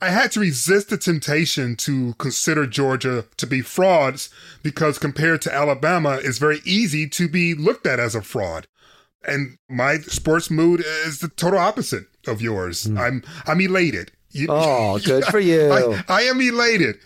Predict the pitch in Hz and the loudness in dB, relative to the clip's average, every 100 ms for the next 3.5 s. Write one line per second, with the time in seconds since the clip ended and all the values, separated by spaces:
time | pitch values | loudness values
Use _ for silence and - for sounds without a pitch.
0 | - - - - 165 190 185 147 - - | -20 -20 -8 -4 0 2 2 0 -8 -20
1 | - 165 247 277 233 170 170 170 165 151 | -6 0 2 2 2 2 0 0 -2 2
2 | 226 220 190 185 196 180 160 185 165 190 | 0 4 2 2 0 2 2 2 2 0
3 | 180 - 165 156 | 0 0 2 2